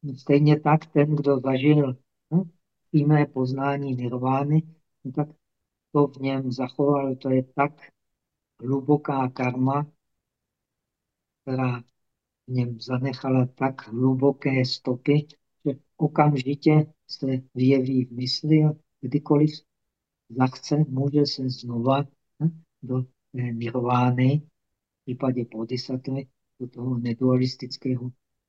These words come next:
poznání vnořit. Do té dhyáně se říká vnor. Hm?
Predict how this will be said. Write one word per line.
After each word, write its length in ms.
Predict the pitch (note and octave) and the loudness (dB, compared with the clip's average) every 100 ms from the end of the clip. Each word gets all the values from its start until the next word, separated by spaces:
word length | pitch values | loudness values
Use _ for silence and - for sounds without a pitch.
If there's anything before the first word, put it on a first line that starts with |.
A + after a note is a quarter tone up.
| _ _ | _ _
poznání 640 | A2+ A2+ B2 A#2 A#2 A#2 A2+ | -14 -8 -6 -4 -6 -6 -10
vnořit. 640 | A2+ A#2+ B2+ C#3+ B2+ - - _ _ _ _ _ _ _ _ _ _ _ _ _ _ _ _ _ _ | -10 -6 -4 -2 -4 -6 -20 _ _ _ _ _ _ _ _ _ _ _ _ _ _ _ _ _ _
Do 200 | - B2+ | -10 -8
té 140 | B2+ B2+ | -4 -6
dhyáně 580 | A#2 A#2 G#2+ B2 C3 | -2 -4 -4 -4 -2
se 160 | B2+ B2+ | -4 -6
říká 380 | B2 A#2 B2 B2 _ _ _ _ | -8 -10 -14 -18 _ _ _ _
vnor. 580 | A#2+ A#2+ B2+ C#3+ C3+ B2+ - _ _ _ | -10 -4 4 4 4 0 -6 _ _ _
Hm? 220 | D#3 E3 | -2 -2